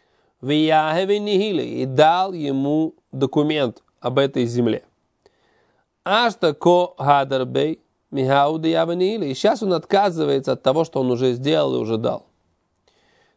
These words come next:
Так вот. И бемат на сборе явелей. Если он как здоровому дал это тому, второму как бы, да. Лислей псейда, нет никакого ущерба. Декинавка тарти,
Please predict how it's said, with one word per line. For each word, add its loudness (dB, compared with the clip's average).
Так -6
вот. -2
И -2
бемат 2
на 2
сборе 2
явелей. 2
Если 0
он 2
как 0
здоровому 2
дал 2
это -6
тому, 0
второму 0
как -6
бы, -4
да. -4
Лислей 0
псейда, 0
нет -4
никакого 2
ущерба. -2
Декинавка 0
тарти, 0